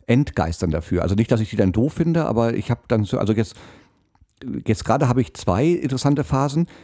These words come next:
Ich find plötzlich Züge toll. Ich hab vor kurzem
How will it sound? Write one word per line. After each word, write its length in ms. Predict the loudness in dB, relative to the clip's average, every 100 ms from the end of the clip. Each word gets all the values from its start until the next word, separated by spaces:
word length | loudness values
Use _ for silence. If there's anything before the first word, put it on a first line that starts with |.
| -16
Ich 200 | -8 -2
find 200 | 0 2
plötzlich 400 | 0 0 -2 -2
Züge 460 | -4 2 2 2 2
toll. 340 | 0 0 -2 -6 -8
Ich 300 | -8 -4 -2
hab 120 | -2
vor 160 | -2 -2
kurzem 560 | -2 -2 0 0 0